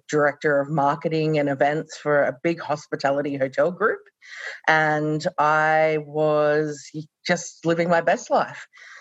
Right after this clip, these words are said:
And then, you know, I was working a lot of hours, as you do when you're in a successful new position. And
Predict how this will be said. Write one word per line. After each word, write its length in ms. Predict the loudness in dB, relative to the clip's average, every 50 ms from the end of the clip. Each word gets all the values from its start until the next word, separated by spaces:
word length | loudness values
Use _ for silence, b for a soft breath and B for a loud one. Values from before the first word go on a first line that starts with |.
| B B
And 240 | 0 2 2 2 4
then, 580 | 4 4 4 4 4 4 2 0 0 -4 -6 -8 -10 _ -6
you 120 | -2 0
know, 320 | 2 2 2 2 2 0 -2 -2 _
I 260 | 2 2 2 2 0
was 300 | -2 -4 -4 -6 -4 0
working 380 | 2 2 2 2 0 0 0 2
a 40 |
lot 140 | 4 4 2
of 80 | 2 0
hours, 360 | 0 0 0 0 0 0 -2
as 180 | -4 -6 -4 -6
you 100 | -8 -6
do 320 | -4 -2 0 0 0 0
when 200 | 0 0 -2 0
you're 180 | 0 0 2 2
in 120 | 2 2
a 100 | 0 0
successful 840 | -2 -4 -12 -16 -4 -2 -2 -2 -2 -4 -8 -4 -2 -2 0 -2 -2 -2
new 240 | 0 0 0 -2 -2
position. 460 | -4 -6 -4 -4 -4 -4 -4 -4 -4 -6 -8 _ B B B B B B B B B B B
And 360 | 2 4 4 4 2 2 0